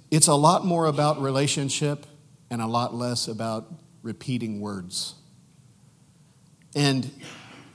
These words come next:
the key to being able to actually do this is the relationship, is knowing him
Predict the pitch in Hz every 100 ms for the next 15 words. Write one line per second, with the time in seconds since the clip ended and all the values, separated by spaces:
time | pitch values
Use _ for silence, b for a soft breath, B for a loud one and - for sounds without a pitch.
0 | 147 120 147 - - - 208 196 120 113
1 | 143 120 - - - - - _ _ -
2 | - _ _ - 143 147 143 131 147 143
3 | 139 135 - 151 151 - 160 139 120 92
4 | 87 139 160 110 95 92 101 - - -
5 | - - - - - - b b - -
6 | - - - - - - _ - - -
7 | - 135 127 131 123 123 143 - 113 95
8 | - - - - - - - _ _ b
9 | b b b 127 117 - 151 139 151 151
10 | 143 120 107 101 - 101 73 71